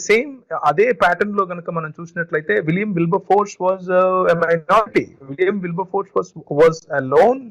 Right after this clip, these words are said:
in the House of Commons when he was, ఆయన House of Commons లో లేక పార్లమెంట్ లో నిలబడుకొని స్లేవరీకి వ్యతిరేకంగా మాట్లాడుతూ ఉన్నప్పుడు, uh, majority of Christian preachers, I'm not talking about regular, secular, whatever, uh,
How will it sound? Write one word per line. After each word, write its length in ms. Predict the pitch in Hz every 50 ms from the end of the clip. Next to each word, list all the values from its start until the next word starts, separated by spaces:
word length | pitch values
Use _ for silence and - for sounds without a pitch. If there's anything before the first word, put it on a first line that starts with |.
| - _ 190
in 60 | 180 170 170
the 60 | 165 -
House 160 | - 147 151 175 190
of 40 | _ _ -
Commons 280 | 127 123 151 220 202 -
when 100 | 165 165 156
he 60 | 165 180
was, 120 | 226 220 - - _ _ _ _ - - - - _ - - 147
ఆయన 140 | 151 165 160 139
House 160 | 143 160 165 202
of 80 | 202 - -
Commons 260 | 170 170 170 180 170 _ -
లో 60 | 170 160 151
లేక 180 | 151 - 156 - 139
పార్లమెంట్ 360 | 131 147 165 175 180 180 175
లో 60 | 180 165
నిలబడుకొని 440 | 156 151 151 156 147 - 139 160 214 262 185 - -
స్లేవరీకి 500 | - 147 143 160 180 208 220 214 - - 143
వ్యతిరేకంగా 480 | 139 - 170 180 170 - 165 160 156 143 131 131
మాట్లాడుతూ 360 | 135 - 165 156 156 156 151 143
ఉన్నప్పుడు, 300 | 139 135 131 - - 226 339 _ _ _ _ _ _ _ - 160
uh, 120 | 151 151 151 - _ 135 123 127 127 127 127
majority 500 | 127 127 170 185 208 226 - - 226 226 220 196 185
of 80 | 185 185 _ -
Christian 340 | 196 196 - - 262 262 233 - -
preachers, 400 | 220 240 - - 220 - - - - - - _ _ _ _ _ _ _ - - - 147
I'm 120 | 147 165 185
not 100 | 190 190 185
talking 240 | 180 175 - 175 175 175
about 200 | 170 180 180 175 160 151 143
regular, 340 | 143 139 147 160 170 170 165 165 - _ -
secular, 360 | 147 - - 160 160 160 160 165 160 _ _ _ _ - 135
whatever, 340 | 131 - 147 151 143 117 - _ _ _ _ _ _ _ _ _ _ _ _ _ _ _ - 139
uh, 100 | 127